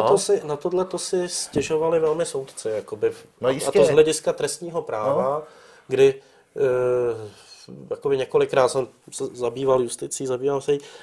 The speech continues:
Speaker 2: a několikrát na různých fórech, jako, zmiňovali to, že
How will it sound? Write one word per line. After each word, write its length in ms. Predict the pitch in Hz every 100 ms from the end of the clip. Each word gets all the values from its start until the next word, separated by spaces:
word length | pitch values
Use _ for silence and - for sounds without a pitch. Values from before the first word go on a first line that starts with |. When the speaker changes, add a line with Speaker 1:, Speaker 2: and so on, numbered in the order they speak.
| -
Speaker 2:
a 60 |
několikrát 540 | 127 131 160 156 143 147
na 80 |
různých 320 | 143 143 151 147
fórech, 320 | 139 147 147
jako, 380 | 139 151 139 127
zmiňovali 600 | 123 120 131 143 143 147
to, 160 | 143 131
že 340 | 123 139 139